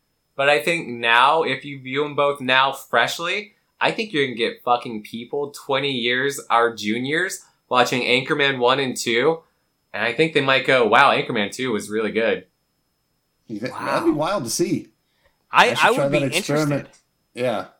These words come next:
Speaker 2: I should try
Speaker 1: I
Speaker 2: that
Speaker 1: think
Speaker 2: experiment
Speaker 1: people
Speaker 2: out.
Speaker 1: fresh without nostalgia who didn't see that first one, they might.
Speaker 3: You know, boys, I, I think it's very fascinating that we're taking this comedy movie,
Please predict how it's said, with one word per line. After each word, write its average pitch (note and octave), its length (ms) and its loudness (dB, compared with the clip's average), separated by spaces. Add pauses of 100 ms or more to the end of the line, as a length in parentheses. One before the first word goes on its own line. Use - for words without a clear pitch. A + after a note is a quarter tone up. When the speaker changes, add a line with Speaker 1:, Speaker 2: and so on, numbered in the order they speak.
(180)
Speaker 2:
I G#2+ 40 -8
should - 160 -12
try B2+ 200 4
Speaker 1:
I - 20 2
Speaker 2:
that C3+ 80 0
Speaker 1:
think D#3 160 2
Speaker 2:
experiment C3+ 280 0
Speaker 1:
people D#3+ 120 4
Speaker 2:
out. C3+ 100 -2
Speaker 1:
fresh D3 300 4
without C3 380 4
nostalgia C3 720 0 (100)
who A2 280 -10 (100)
didn't A#2+ 440 2
see A#2+ 180 -4
that A#2 200 2
first A#2 300 0
one, C#3+ 240 -2 (720)
they A#2 100 -6
might. A#2+ 360 2 (1300)
Speaker 3:
You D#3+ 140 -6
know, A#3 160 2
boys, A3 300 2 (100)
I, F#3 300 -2
I E3+ 140 0
think G#3 240 -6
it's F3+ 200 -4
very C#3+ 360 -2
fascinating C#3 720 -6
that A#2+ 160 -8
we're A#2 120 -8
taking B2+ 440 -10
this A#2 260 -10 (320)
comedy D3 500 -6
movie, D3+ 460 -10